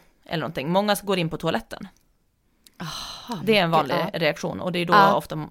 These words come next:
Speaker 1: folk dör för att de kvävs.
Speaker 2: Ja.
Speaker 1: Och det här hade han läst om den här mannen som då, eh, eh, att, att, att, eh, man inte ska gå iväg utan man ska försöka gå dit där det finns folk.
Speaker 2: Mm.
Speaker 1: Och att han, det här, <laughs> det menar han,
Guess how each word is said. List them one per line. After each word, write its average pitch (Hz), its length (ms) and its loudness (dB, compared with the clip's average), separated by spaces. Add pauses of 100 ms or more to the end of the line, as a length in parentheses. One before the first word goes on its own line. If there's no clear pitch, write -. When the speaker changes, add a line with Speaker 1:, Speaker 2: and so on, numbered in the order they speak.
Speaker 1:
folk - 200 -8
dör - 260 0
för - 120 -8
att - 60 -8
de 175 200 -6 (480)
kvävs. 170 420 -2
Speaker 2:
Ja. - 60 -20 (1160)
Speaker 1:
Och 185 120 -4
det 208 100 6
här 247 140 6
hade 175 160 2
han 175 160 -2
läst - 360 -2
om - 100 -4
den 156 100 -2
här 165 80 2
mannen 160 340 0
som 165 140 -8
då, 160 160 -2 (360)
eh, - 280 -2
eh, - 500 -4
att, 170 260 -8 (100)
att, - 260 -8 (120)
att, 170 220 -6 (160)
eh, 165 340 2 (100)
man 180 180 4
inte 180 280 0
ska 160 140 -4
gå 151 140 -2
iväg 240 420 -2
utan 165 240 -4
man 160 100 -2
ska 160 120 -6
försöka 160 260 -4
gå 160 320 -2
dit 156 260 -4
där 156 100 -2
det 151 100 -4
finns 139 300 -6
folk. - 480 -8 (1040)
Speaker 2:
Mm. 160 340 -10
Speaker 1:
Och - 260 -4
att 190 100 2
han, 226 440 0 (580)
det 202 100 0
här, 208 320 6
<laughs> - 20 -14
det 202 180 0
menar 214 300 2
han, 208 180 0